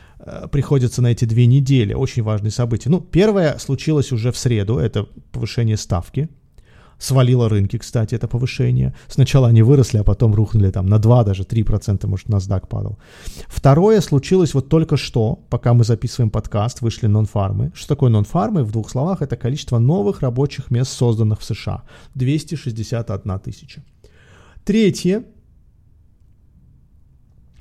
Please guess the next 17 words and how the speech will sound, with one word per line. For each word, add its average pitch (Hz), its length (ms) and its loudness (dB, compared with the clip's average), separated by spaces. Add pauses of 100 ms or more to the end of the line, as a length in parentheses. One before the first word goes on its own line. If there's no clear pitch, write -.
(140)
а, 131 520 0
будет 180 580 -2 (600)
восьмого, 202 440 2
по-моему. 95 380 2
Восьмого — 175 520 0
это 139 320 0
промежуточные 127 600 0
выборы, 160 360 -2
Конгресс. 135 680 -2 (460)
А, 107 260 -4
почему 135 320 0
это 127 160 0
важно? 139 340 0
Потому 117 400 -2
что, 110 640 -4 (180)
м, 50 580 -8
когда 117 880 -6